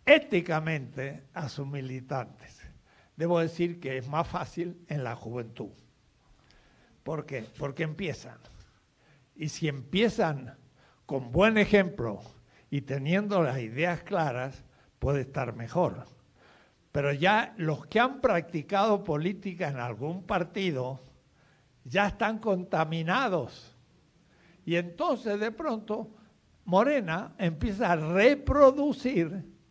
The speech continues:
las actitudes de los otros partidos. Y no es que se transforme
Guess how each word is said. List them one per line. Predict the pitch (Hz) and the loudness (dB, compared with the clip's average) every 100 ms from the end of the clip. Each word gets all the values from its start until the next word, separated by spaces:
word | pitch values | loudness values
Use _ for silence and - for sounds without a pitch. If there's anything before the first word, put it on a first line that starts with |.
| _ _ _ _ | _ _ _ _
las | - 165 175 | -4 2 2
actitudes | 196 165 - 190 196 320 294 233 220 220 - | 2 -2 -2 -4 0 0 6 6 4 0 -14
de | 156 156 | -4 0
los | 160 147 - | 2 2 2
otros | 151 190 156 | 0 0 -6
partidos. | - - 131 - 240 180 113 - - _ - - | -4 -4 -4 -6 -4 -4 -6 -12 -20 _ -20 -4
Y | 165 | 0
no | 185 262 | 2 2
es | 349 | 2
que | - 160 | 0 0
se | - 165 | 0 0
transforme | 151 139 - 160 160 156 127 | -2 -6 -4 -2 -2 -4 -6